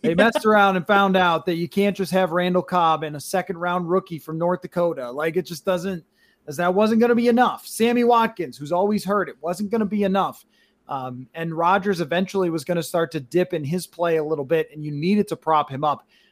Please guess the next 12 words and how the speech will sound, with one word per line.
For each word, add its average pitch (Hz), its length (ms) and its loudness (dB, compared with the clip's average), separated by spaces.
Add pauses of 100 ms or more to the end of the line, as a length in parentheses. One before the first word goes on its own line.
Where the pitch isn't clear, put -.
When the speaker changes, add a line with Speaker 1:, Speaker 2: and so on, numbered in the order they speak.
(240)
Speaker 1:
Brady 311 440 4
is 320 120 2
a 240 80 4
hard 175 340 0
one 226 200 2
for 247 140 -4
me 247 320 0 (200)
because 196 320 0
when 214 200 2
a 208 40 2
guy 202 460 0
defies 185 1120 0